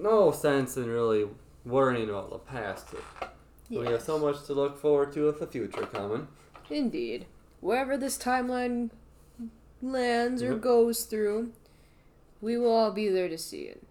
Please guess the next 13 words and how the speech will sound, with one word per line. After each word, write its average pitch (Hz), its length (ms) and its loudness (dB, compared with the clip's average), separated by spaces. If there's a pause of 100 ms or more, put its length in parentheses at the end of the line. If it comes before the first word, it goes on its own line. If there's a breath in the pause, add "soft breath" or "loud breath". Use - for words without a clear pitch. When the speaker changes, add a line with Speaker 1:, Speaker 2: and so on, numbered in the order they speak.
(240)
Speaker 1:
Yeah, 127 140 -6
man, 131 220 0
we 131 140 0
hope 143 260 0
that 131 160 2
you 135 160 0
guys 147 380 -2
stick 143 340 -6
with 139 240 -2
us 147 240 0
for 131 180 -4
the 127 140 -2
ride. 156 480 -2